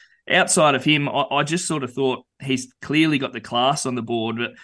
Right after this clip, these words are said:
you know, I've been tipped into Sunset Dreaming. I'm not sure whether or not that horse will be up to it. He was fifth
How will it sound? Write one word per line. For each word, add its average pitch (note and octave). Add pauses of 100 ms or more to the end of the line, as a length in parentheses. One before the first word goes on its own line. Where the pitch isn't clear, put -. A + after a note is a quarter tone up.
(340)
you C3
know, B2+
I've C3
been F3
tipped -
into C3
Sunset C3+
Dreaming. E3
I'm D3
not D3+
sure B2 (440)
whether B2+
or B2+
not B2+
that C#3
horse C3+
will C3+
be C#3
up C#3
to D3
it. C#3
He D3+
was A#2+
fifth -